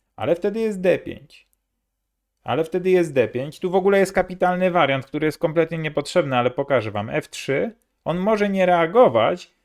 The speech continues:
ale w ogóle może nawet zagrać tak i na to może zbić. Piękny wariant. Tak, tak, tak i tak. I wygrywa. A jeżeli tutaj bicie, to po prostu bicie tak, na to po prostu bicie tak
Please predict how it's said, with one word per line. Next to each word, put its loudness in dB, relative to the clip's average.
ale 2
w 0
ogóle 4
może 0
nawet -2
zagrać 0
tak 0
i -6
na -2
to -2
może 0
zbić. -12
Piękny -6
wariant. -2
Tak, -4
tak, -6
tak -12
i -16
tak. -18
I -10
wygrywa. -8
A -2
jeżeli 0
tutaj 0
bicie, -2
to -4
po -6
prostu -6
bicie -10
tak, -10
na -6
to -6
po -16
prostu -10
bicie -16
tak -12